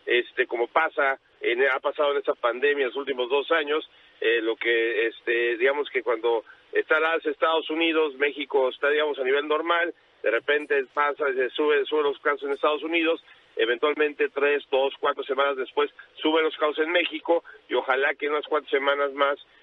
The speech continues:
este, bajen también los casos en México. No obstante, por el momento, pues ya declaró la C D C que México está en nivel cuatro y, bueno, si me permites también mencionarte algo que no fue un anuncio oficial, sino fue una tarea de, este, de investigación periodística.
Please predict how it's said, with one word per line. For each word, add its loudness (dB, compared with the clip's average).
este, 0
bajen 0
también -2
los -4
casos 0
en 2
México. 0
No -2
obstante, 0
por -2
el -2
momento, 0
pues -4
ya 4
declaró 0
la 0
C 0
D 0
C 0
que -4
México -2
está 0
en 0
nivel 2
cuatro 0
y, 0
bueno, 2
si -10
me 4
permites -2
también 0
mencionarte 0
algo -2
que -2
no 2
fue 0
un 2
anuncio 2
oficial, 0
sino -2
fue 0
una 2
tarea 0
de, 0
este, -2
de -2
investigación -2
periodística. 0